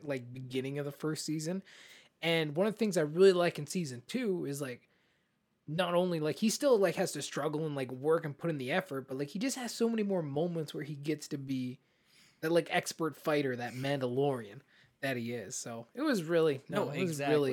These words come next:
Speaker 2: exactly.
Speaker 1: it was exceptional. Both those episodes were exceptional in their storytelling, in their craft, in their action sequences, in their quiet moments, the use of tension.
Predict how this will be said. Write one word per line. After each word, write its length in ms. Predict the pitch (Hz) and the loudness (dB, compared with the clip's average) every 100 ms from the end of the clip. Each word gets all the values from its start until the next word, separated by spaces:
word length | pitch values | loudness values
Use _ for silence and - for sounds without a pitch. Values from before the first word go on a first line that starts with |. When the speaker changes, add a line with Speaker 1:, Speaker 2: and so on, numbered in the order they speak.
| - | -2
Speaker 2:
exactly. 40 | 175 | 2
Speaker 1:
it 80 | 208 | 2
was 140 | 170 | 2
exceptional. 640 | 151 - 147 131 - 117 | -2 0 2 0 -2 -8
Both 300 | 117 190 254 | -2 0 0
those 200 | 269 233 | 2 6
episodes 600 | 190 185 190 185 180 175 - - - - | 6 6 2 2 0 -2 -10 -20 -20 -8
were 240 | 151 175 170 | 0 2 2
exceptional 920 | 156 - - - 151 - - 107 101 _ _ _ _ _ _ _ _ | -2 -8 -8 -2 -2 -2 -6 -10 -14 _ _ _ _ _ _ _ _
in 120 | 160 | -4
their 100 | 156 | -2
storytelling, 800 | 135 - 185 165 156 180 160 160 | -2 0 6 6 4 0 -2 -2
in 160 | 160 147 | -4 -6
their 140 | 135 | -6
craft, 460 | - - 151 151 - | -8 -4 -4 -4 -4
in 100 | 156 | -4
their 160 | 147 - _ | -4 -6 _
action 320 | 151 165 165 | -8 -6 -4
sequences, 680 | 160 165 156 165 160 160 156 | -2 -2 -2 -4 -2 -2 -2
in 160 | 180 151 | -2 -4
their 100 | 120 | -4
quiet 540 | - 165 156 170 160 | -8 -6 2 2 2
moments, 420 | 160 165 165 165 - - - _ | -2 -2 -2 -4 -10 -20 -20 _
the 60 | 139 | -6
use 280 | 156 190 - | -2 0 -2
of 120 | 123 | -6
tension. 640 | - - 180 214 - 196 | -10 0 0 2 -2 -4